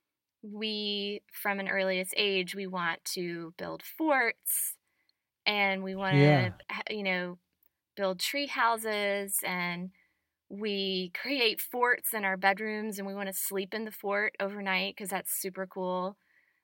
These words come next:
Speaker 1: Um, we like to create smaller <laughs> spaces for ourselves where we belong
Speaker 2: Yeah.
Speaker 1: and we can invite other people to belong. Um, it does seem to be intrinsic to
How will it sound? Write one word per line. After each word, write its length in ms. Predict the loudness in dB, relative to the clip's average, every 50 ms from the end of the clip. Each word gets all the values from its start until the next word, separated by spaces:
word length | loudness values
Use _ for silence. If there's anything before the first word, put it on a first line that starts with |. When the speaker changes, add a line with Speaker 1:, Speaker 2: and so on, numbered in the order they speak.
| _ -6
Speaker 1:
Um, 580 | -4 -2 -2 -2 -2 -2 -4 -6 -6 -8 -10 -12 _ _ _ _ _ _ _ _ _ _ _ _ _ _ _ _ _ _ _ _ -8 -8 _
we 260 | -8 -8 -4 -4 -4 2
like 340 | 4 6 6 6 4 2
to 360 | -4 -6 -4 -4 -4 -4 -4 -4
create 600 | -6 -6 -6 -2 0 2 2 2 2 2 0 -2
smaller 540 | -2 0 0 2 2 2 2 2 0 0 -2
<laughs> 120 | -4 -4
spaces 520 | -4 -2 0 0 2 2 2 2 0 -2 -2
for 140 | 0 0
ourselves 540 | 0 0 0 2 4 4 4 4 2 -4 -6 -6
where 160 | -6 -6 -6
we 160 | -6 -6 -6
belong 720 | -6 -8 -6 -4 -2 0 0 0 0 -2 -2 -4 -6 -10 -12 _ -20 -18 -4 2
Speaker 2:
Yeah. 300 | 6 8 10 10 10 10
Speaker 1:
and 240 | 10 8 8 6 2
we 100 | -2 -6
can 140 | -6 -6 -6
invite 280 | -2 0 2 2 2 2
other 200 | 0 -2 -2 -4
people 320 | -6 -6 -10 -10 -10 -10 -10
to 120 | -10 -10 -10
belong. 560 | -8 -6 -6 -4 -4 -6 -6 -8 -10 -12 -14 -16 -18 -20 _ _ _ _ _ _ _ _ _ _ _ _
Um, 600 | 0 2 2 4 4 2 0 -2 -4 -8 -10 -12 -16 _ -6
it 120 | -6 0 4
does 220 | 4 4 4 2
seem 220 | 0 -4 -4 -6
to 100 | -6 -10
be 480 | -8 -8 -6 -6 -4 -4 -2 -2 -4 -4 -4
intrinsic 840 | -6 -8 -6 -6 -6 -4 -4 -4 -2 -2 -2 -2 -2 -2 -6 -10 -8 -6 -4
to 420 | -4 -4 -4 -4 -4 -4 -6 -8